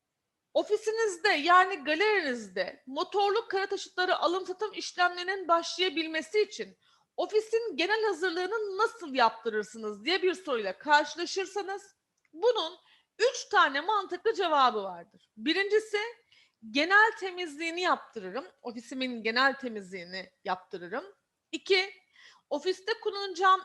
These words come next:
ekipman ve makinelerimin genel temizliği ve bakımını yaptırırım. Üç, ofisimin showroom ve vitrinindeki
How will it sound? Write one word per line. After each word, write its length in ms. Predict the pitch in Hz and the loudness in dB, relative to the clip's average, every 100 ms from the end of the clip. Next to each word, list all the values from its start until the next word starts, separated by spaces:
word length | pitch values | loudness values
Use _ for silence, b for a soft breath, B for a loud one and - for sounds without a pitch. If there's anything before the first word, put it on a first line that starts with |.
| - | -4
ekipman 640 | - 349 339 359 392 427 | -8 -6 -6 2 2 2
ve 80 | 427 | -4
makinelerimin 880 | 359 370 330 370 359 359 349 349 302 _ _ 226 | -6 -8 -2 0 0 -2 -4 -6 -10 _ _ -4
genel 320 | 311 330 320 | 2 6 6
temizliği 500 | 311 302 277 247 294 | 4 -8 -8 -6 -2
ve 120 | 247 | 0
bakımını 400 | 220 - 202 190 | -2 -8 -12 -6
yaptırırım. 720 | 240 262 - 320 311 311 359 _ _ _ _ _ _ | -2 -2 -2 -4 -2 -4 -6 _ _ _ _ _ _
Üç, 460 | - 392 403 - - b b b - | 2 2 2 -8 -12 b b b -6
ofisimin 580 | 294 381 381 415 453 440 | -2 -2 -2 -2 -2 -4
showroom 720 | - - 415 440 427 415 403 | -4 0 2 2 0 -2 -2
ve 120 | - | -2
vitrinindeki 720 | 359 - 370 359 359 330 - | -4 -4 -6 -6 -6 -6 -6